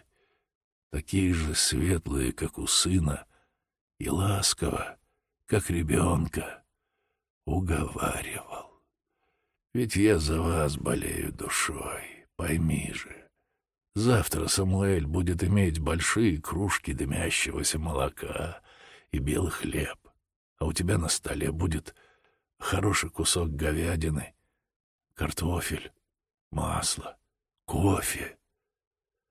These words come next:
Э, разлучаться трудно, но ведь это только до весны.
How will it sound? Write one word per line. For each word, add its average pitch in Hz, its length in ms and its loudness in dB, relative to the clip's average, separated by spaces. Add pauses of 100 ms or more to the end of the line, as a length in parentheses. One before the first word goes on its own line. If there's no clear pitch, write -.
(580)
Э, 101 280 -6 (100)
разлучаться 123 1040 6
трудно, 98 500 6
но 98 200 2
ведь 98 280 2
это 90 260 0
только - 720 -4
до 123 320 4
весны. - 720 2